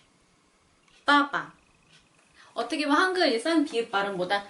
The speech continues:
좀 더 부드럽다고 설명이,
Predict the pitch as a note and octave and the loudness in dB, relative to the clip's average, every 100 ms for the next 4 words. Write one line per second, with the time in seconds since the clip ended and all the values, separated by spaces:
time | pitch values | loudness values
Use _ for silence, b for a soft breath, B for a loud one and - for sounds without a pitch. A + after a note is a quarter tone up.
0 | B B - G3 F#3+ F#3 - C4 D#4+ D4+ | B B -14 -8 -6 -8 -8 0 4 2
1 | - F3+ E3 D3+ - _ _ _ _ _ | 2 -4 -4 -10 -14 _ _ _ _ _
2 | _ - C#4 C4 A#3 C4+ D4 | _ -4 -2 -2 -2 -4 -4